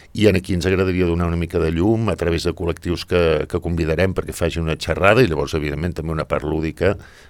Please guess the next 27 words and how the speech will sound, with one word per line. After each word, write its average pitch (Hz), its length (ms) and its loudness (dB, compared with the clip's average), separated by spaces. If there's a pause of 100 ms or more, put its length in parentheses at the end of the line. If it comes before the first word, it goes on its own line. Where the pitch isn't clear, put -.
eh, 78 400 0
que, 78 240 -2
que - 160 -8
definirem, 78 640 -6
però - 200 -2
que 76 140 -2 (220)
estem, 69 480 -6 (100)
estem 76 300 -6
ja 73 160 0
treballant-la 78 560 0
perquè, - 380 0 (500)
perquè 92 240 4
això 85 200 0
pugui 82 180 0
ser 85 140 -2
una 73 100 -2
realitat. 69 440 -6
Com 87 200 0
el 85 80 2
dia 98 160 2
disset, 101 360 2
cau 80 220 2
en 78 160 0
dimecres, 69 960 -4
crec, 87 300 0
o 98 80 4
així, 123 240 2